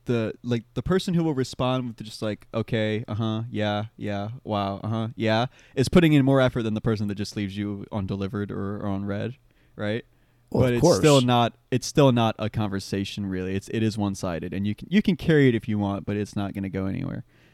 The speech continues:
Speaker 1: And the hard part is finding someone who will put in effort into a conversation. And it is not, it, it is harder for people who are good at science and math, let's just say,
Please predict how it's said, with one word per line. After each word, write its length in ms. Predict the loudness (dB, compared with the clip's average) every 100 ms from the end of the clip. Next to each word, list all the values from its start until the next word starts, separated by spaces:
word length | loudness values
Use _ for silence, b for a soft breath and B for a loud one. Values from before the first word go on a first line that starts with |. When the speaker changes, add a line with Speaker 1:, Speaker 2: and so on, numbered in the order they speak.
| b b -4
Speaker 1:
And 580 | -2 0 0 -2 -6 -10 -14 -16 -16 -14 -14 -2
the 100 | 4
hard 240 | 6 6
part 280 | 4 2 2 0
is 480 | 0 0 -4 -10 -4
finding 280 | 0 0 -2
someone 380 | -2 0 0 -2 0
who 120 | 0
will 180 | 2 0
put 200 | 0 0
in 100 | -2
effort 240 | -4 -6
into 180 | -8 -8
a 60 | -8
conversation. 640 | -8 -10 -10 -12 -12 -16 b b b b _ -2
And 640 | 0 2 0 -2 -4 -8 _ _ _ -2
it 120 | 0
is 200 | 0 -2
not, 280 | -2 -2 -4 _ _ _ _ _ -10
it, 160 | -10 -12 -18 -16 -6
it 140 | -2
is 140 | -2 -2
harder 420 | 4 4 4 0
for 320 | 0 0 0
people 560 | 0 -4 -2 -6 -8 -12 _ _ _ _ _ -10
who 140 | -4
are 80 | -2
good 220 | 0 -2
at 100 | -2
science 360 | -2 -2 -2 -4
and 100 | -4
math, 260 | -4 -6 -8
let's 140 | -8
just 200 | -8 -8
say, 380 | -6 -4 -6